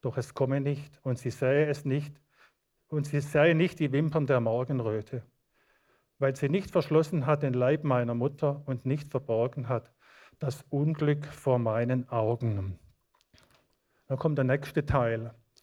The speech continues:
Und da wünscht sich der Hiob, dass er bei seiner Geburt gestorben wäre. Seine Mutter hat das ja sehr wahrscheinlich nicht miterlebt, aber ich frage mich, wie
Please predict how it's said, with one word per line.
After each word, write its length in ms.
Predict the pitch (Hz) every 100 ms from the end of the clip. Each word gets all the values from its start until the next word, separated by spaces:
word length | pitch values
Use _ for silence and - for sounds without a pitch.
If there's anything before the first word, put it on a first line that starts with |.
| _ _ _ _ -
Und 180 | 147
da 160 | 151 143
wünscht 260 | 151 170 -
sich 220 | 170 -
der 120 | 160
Hiob, 380 | 143 151 151 147
dass 200 | 135 135
er 40 |
bei 160 | 139 135
seiner 380 | 127 127 123 123
Geburt 520 | 120 - 143 143 - _
gestorben 540 | - 113 110 123 139
wäre. 240 | 107 107 101 - - - _ _ _ - _ - - _ _ _ - _ _
Seine 260 | - 143 143
Mutter 260 | 170 185
hat 140 | 165 160
das 160 | 151
ja 100 | 156
sehr 220 | 147 151
wahrscheinlich 400 | 147 147 131 139
nicht 140 | 143 151
miterlebt, 680 | 165 170 170 151 113 - -
aber 240 | 135 143
ich 80 | 139
frage 320 | - 127 147
mich, 140 | 151
wie 240 | 131 143